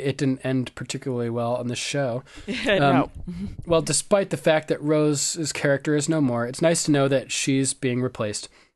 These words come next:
Speaker 1: Game of Thrones' final run is going to introduce a number of important characters. This was all but confirmed thanks to Game of Thrones fan site Watchers on the Wall, which has discovered the show's producers have put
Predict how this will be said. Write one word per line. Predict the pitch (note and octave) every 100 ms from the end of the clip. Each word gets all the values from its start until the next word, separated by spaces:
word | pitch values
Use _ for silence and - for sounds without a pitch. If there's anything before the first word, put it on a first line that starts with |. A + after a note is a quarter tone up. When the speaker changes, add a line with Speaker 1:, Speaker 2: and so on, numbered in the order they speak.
| _ -
Speaker 1:
Game | D#3+
of | D#3
Thrones' | E3 D3+ D#3
final | - D#3+ D#3
run | C#3 C#3+ D3
is | C#3
going | - C#3
to | C3
introduce | C#3+ C#3 C3+ C#3+ C#3+ - -
a | C#3 C3 B2+
number | C3 C#3 D#3+ C3 A2
of | A2+ A2+
important | A#2 - A#2+ A#2
characters. | - A#2+ B2+ D#3+ E3+ - - - -
This | E3+ -
was | C3+
all | - D#3
but | E3
confirmed | - C#3 D3 D3 D#3
thanks | - C#3+ C#3 -
to | - - C#3+ C3+ C3 C3 C3+
Game | C#3+ C3+
of | C3
Thrones | C#3+ C3+ C3
fan | - - D3 D#3+
site | D3+ C3 C3+
Watchers | C#3 C3+ C#3+
on | C#3
the | C3+
Wall, | D#3+ D3+
which | B2+ -
has | C3+
discovered | - - D3+ D3+ B2+ B2 - - -
the |
show's | C3 - E3+ E3+
producers | C#3+ D#3 D#3 C#3+ A#2+
have | A#2 -
put | F3+ F3+